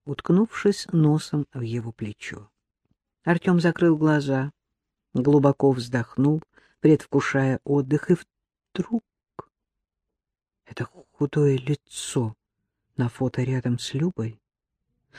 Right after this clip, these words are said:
Он опять увидел четкую картину. Девушка,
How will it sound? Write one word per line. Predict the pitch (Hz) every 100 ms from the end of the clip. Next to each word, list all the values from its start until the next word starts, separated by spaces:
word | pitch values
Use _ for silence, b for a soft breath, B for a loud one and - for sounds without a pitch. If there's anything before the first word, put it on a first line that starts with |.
| B
Он | - 175
опять | 170 175 175
увидел | 160 165 160 160 _ _ _ _ _ _ _
четкую | - 165 - - 147
картину. | 160 - - 127 117 117 _ _ _ _ _ _ _ _
Девушка, | 135 160 151 151 - 156